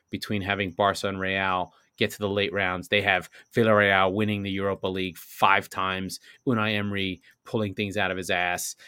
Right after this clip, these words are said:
and Atletico also pulling his things out of his ass. So Spain's a strong, strong league, but a little bit, probably a little bit more top heavy than, uh, the other leagues.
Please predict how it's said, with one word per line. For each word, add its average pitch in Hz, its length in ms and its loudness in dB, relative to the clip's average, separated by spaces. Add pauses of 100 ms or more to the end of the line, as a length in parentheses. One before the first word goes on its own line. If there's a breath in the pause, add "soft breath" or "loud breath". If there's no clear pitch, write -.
(160 loud breath)
and 98 260 -4
Atletico 104 560 -2
also 95 320 -6
pulling 92 300 -10
his 87 160 -14
things 90 240 -10
out 85 140 -2
of 82 60 -6
his 85 120 -8
ass. 78 180 -6
So - 80 -8
Spain's 98 420 -6
a - 40 -10
strong, 98 540 -2
strong 85 360 -4
league, 80 240 -10 (520 soft breath)
but 123 100 8
a 123 40 10
little 131 180 8
bit, 123 180 4
probably 135 220 8
a 113 60 6
little 117 160 4
bit 104 120 -2
more 107 160 -2
top - 340 -2
heavy 92 320 -6 (260 soft breath)
than, 92 380 -4
uh, 85 220 -6
the 90 160 -6
other 78 140 -6
leagues. 64 320 -16